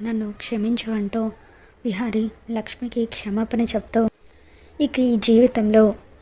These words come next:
నువ్వు నన్ను ప్రేమించవని, నీ మనసులో నాకు స్థానం ఇవ్వలేవని అర్థమైపోయింది.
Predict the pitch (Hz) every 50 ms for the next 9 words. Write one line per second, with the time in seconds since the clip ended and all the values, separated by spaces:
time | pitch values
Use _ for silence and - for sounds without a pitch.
0 | - 240 233 233 214 233 220 220 214 214 208 220 226 220 - - 214 202 208 220
1 | 247 240 214 - 233 214 208 208 208 208 214 220 - - - - - _ _ _
2 | _ _ _ _ _ _ _ _ _ _ _ _ _ - _ _ _ _ - -
3 | 262 254 269 269 247 226 202 202 208 208 - - 233 214 214 220 214 - - -
4 | 226 233 226 220 - 220 - - - 202 196 208 220 220 214 - - 220 214 202
5 | 240 240 247 240 214 214 208 208 220 220 220 - - 208 208 196 - 226 214 226
6 | 220 214 - 214 208 208 202 208